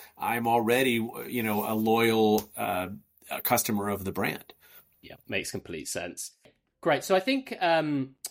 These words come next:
Speaker 2: one of the biggest challenges for teams internally is actually building the case for customer experience so they can actually get their superiors to buy into it and, and invest in it.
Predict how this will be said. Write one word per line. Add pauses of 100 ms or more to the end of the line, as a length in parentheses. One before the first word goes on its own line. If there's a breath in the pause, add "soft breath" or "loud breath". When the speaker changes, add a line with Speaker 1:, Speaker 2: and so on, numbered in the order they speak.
Speaker 2:
one
of
the
biggest
challenges
for
teams
internally
is
actually (120)
building
the
case
for
customer
experience (240 soft breath)
so
they
can
actually
get
their
superiors
to
buy
into
it
and,
and
invest
in
it.